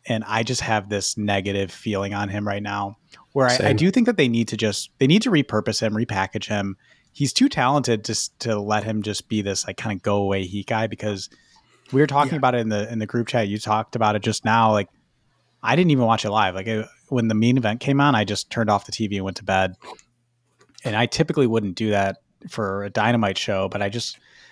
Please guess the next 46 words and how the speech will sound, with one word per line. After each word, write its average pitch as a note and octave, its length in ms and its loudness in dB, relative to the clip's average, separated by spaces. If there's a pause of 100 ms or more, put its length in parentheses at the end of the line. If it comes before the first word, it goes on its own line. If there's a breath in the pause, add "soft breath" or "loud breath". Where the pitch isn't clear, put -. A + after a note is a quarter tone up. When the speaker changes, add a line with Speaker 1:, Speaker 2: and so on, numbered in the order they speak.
(120 soft breath)
Speaker 1:
Sammy A#2 340 2
just G#2+ 300 -4
Speaker 2:
With - 100 -16
Speaker 1:
doesn't A2 280 2
Speaker 2:
Danielson. G#2 160 -4
Speaker 1:
do G2+ 100 -2
anything G#2 320 -4
for A2 240 0
me G#2 160 -2
that's - 500 -6
worth G2 380 -4 (280)
right G2 200 -6
now F#2+ 480 -6
watching. C3 600 0
But A#2+ 160 -6
then C#3 160 4
when, C3 120 2
every C#3 160 2
time C#3 120 0
I B2+ 60 4
watch B2 320 2
it, G2+ 80 -6
I, G2+ 120 0
it A#2 100 -8
ends C#3+ 240 4
up B2+ 80 2
being A2+ 200 2
good. G2+ 320 2 (440 loud breath)
But B2 80 0
I'm A2+ 100 2
just A2+ 300 -2
so A2+ 260 4
kind A2 220 -2
of F#2+ 160 -6
burnt G#2 280 2
out G#2 200 4
on F#2+ 340 -2
whatever G2+ 340 0
his B2 200 -2
character D3+ 480 4
is. D#3+ 180 8
And A2+ 140 0
it's - 140 -6
not B2+ 440 2
about A2+ 540 0
the G2 380 -2